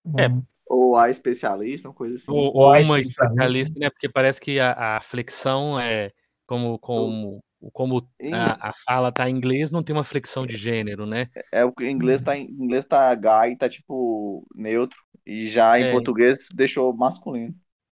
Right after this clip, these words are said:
Speaker 1: Eu vi,
Speaker 2: É cara,
Speaker 1: eu vi
Speaker 2: né?
Speaker 1: um,
Speaker 2: Normalmente o pessoal
Speaker 1: eu
Speaker 2: tá
Speaker 1: vi um
Speaker 2: acostumado com
Speaker 1: pessoal,
Speaker 2: cara.
Speaker 1: pessoal sugerindo ser um, uma pessoa fantástica, né? Seria
Speaker 2: É.
Speaker 1: o Senhor Fantástico, né? Eu, eu, eu acho meio
Speaker 3: Será?
Speaker 1: Você vai queimar o Quarteto Fantástico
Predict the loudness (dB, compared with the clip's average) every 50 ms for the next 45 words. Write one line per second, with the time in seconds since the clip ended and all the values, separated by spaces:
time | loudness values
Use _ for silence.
0 | _ _ -4 -4 -4 -2 0 4 4 4 6 8 8 8 8 8 6 4 0 -2
1 | -4 -6 -10 -10 -10 -10 -10 -10 -12 -8 -4 -4 -2 0 0 0 2 2 0 0
2 | 0 0 -2 -2 0 0 2 2 2 2 0 -4 -6 -6 -6 -4 -4 -4 -4 -4
3 | -4 -4 -2 0 0 0 0 0 -2 -2 -2 -2 -4 -4 -6 -6 -6 -4 -2 -2
4 | -2 -2 -4 -4 -6 -4 -4 -4 -4 -4 -4 -2 -4 -4 -2 -2 -4 -2 2 2
5 | 2 2 2 0 -6 -10 -10 -8 -8 -10 -12 -14 _ _ _ _ _ _ _ _
6 | -2 0 2 4 4 4 2 2 0 0 2 2 0 0 0 -2 -4 -2 0 0
7 | 0 0 -2 -6 -12 _ -12 -10 -10 -10 -12 _ _ _ _ _ _ _ _ _
8 | _ _ -14 -14 -12 -12 -12 -12 -12 -14 -14 -14 -12 -12 -10 -10 -10 -10 -12 -12
9 | -12 -10 -10 -8 -8 -8 -10 -10 -8 -8 -4 -4 -6 -6 -6 -6 -4 -2 0 0
10 | -2 -4 -6 -10 _ _ _ -2 0 0 0 2 2 4 6 6 6 6 4 2
11 | -4 -6 -6 -2 -2 -2 -2 -2 0 0 0 0 2 2 2 2 2 2 0 -6
12 | _ _ _ _ _ _ _ _ _ _ _ _ _ -20 -2 0 0 0 0 -4
13 | -6 -8 -8 -8 -8 -10 -10 -10 -10 -8 -6 -6 -6 -6 -8 -12 -16 -20 -20 -20